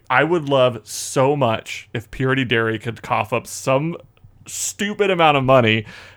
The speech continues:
and have John Cena play Ernest with, like, the, the denim vest, the hat, the denim hat. Like, I would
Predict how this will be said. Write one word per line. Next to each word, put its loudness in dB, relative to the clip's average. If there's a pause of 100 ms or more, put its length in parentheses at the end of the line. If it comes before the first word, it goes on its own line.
(120)
and 2
have 2
John 2
Cena 2 (100)
play 0 (100)
Ernest 2
with, -2
like, -2
the, -2 (160)
the 4
denim 4
vest, 2 (440)
the 2
hat, 4
the 2
denim 4
hat. 0
Like, 0 (260)
I 4
would 0